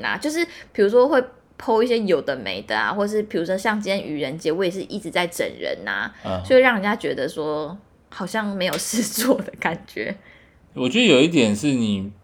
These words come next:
Speaker 2: 会习惯报喜不报忧嘛，就你比较少在社群上面抱怨吧，
Speaker 1: 嗯。
Speaker 2: 是吗？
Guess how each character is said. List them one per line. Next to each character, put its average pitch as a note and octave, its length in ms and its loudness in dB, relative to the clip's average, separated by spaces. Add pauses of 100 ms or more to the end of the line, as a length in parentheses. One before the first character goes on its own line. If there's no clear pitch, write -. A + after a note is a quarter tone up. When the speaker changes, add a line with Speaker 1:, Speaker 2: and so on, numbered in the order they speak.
(300)
Speaker 2:
会 C#3+ 260 4
习 G#2 360 -2
惯 A#2+ 340 8
报 A2+ 180 6
喜 - 280 -6
不 G2 160 -12
报 G#2+ 240 2
忧 F#2+ 340 -4
嘛， F2+ 160 -6 (240)
就 E3 100 0
你 E3 120 2
比 C#3 120 -2
较 A#2+ 140 4
少 F#2+ 300 2
在 A2 180 2
社 G#2+ 220 0
群 F#2+ 120 -6
上 G#2+ 80 -4
面 G#2+ 140 -2
抱 G2 300 0
怨 G2 220 -8
吧， - 260 -18 (100)
Speaker 1:
嗯。 F#3 320 -6
Speaker 2:
是 G2+ 120 -6
吗？ F#2 180 -4